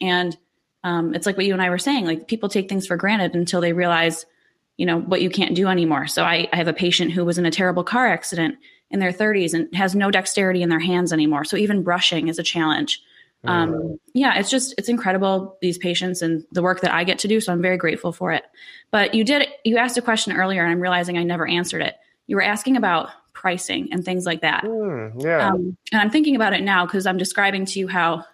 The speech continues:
Speaker 1: I don't have a waiting room full of people. I'm not in a high volume office environment. So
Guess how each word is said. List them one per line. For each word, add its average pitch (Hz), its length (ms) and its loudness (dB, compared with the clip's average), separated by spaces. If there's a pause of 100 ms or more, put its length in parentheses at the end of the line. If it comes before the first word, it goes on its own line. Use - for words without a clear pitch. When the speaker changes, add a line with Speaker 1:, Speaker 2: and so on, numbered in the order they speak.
(180)
Speaker 1:
I 202 80 -2
don't 214 220 -2
have 190 200 -4
a 196 40 0
waiting 190 280 2
room 185 140 -2
full 180 160 -2
of 175 120 -4
people. 175 380 -2
I'm 170 140 2
not 175 180 2
in 180 80 -2
a 170 40 0
high 175 220 -2
volume 170 360 0
office 160 340 0
environment. 170 580 0
So 180 320 0